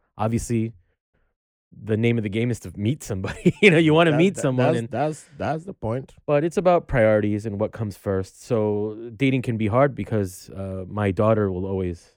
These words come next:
Speaker 1: come first. You know, she will, she's the main, the main event of my life, you know,
Speaker 2: True.
Speaker 1: now these days. And so I always have to take into account that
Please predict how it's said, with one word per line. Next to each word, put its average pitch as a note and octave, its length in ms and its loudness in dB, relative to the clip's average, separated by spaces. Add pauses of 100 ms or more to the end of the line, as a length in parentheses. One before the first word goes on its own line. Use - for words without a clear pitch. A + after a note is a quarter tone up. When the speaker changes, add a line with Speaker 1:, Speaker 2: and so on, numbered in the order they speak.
(160)
Speaker 1:
come F2+ 160 -14
first. - 440 -4
You F#2+ 60 -10
know, F2+ 180 -10
she - 240 -12
will, F2+ 360 -10 (460)
she's B2 300 -6
the A2 60 -4
main, G#2 560 -2 (720)
the G2+ 60 -10
main A#2 140 0
event G#2 300 -2 (120)
of F2 180 -14
my F#2 220 -8
life, F#2 680 -2
you F#2+ 80 -10
know, F#2 80 -8
Speaker 2:
True. F#2+ 80 -6
Speaker 1:
now E2+ 280 -6
these F2 180 -10
days. - 360 -12 (440)
And G#2 120 -8
so G2+ 320 0
I G#2+ 140 2
always A#2 180 4
have A2 140 -4
to F#2 60 -16
take A2 200 -6
into G2 120 -4
account F#2+ 440 -6 (840)
that F#2 360 -4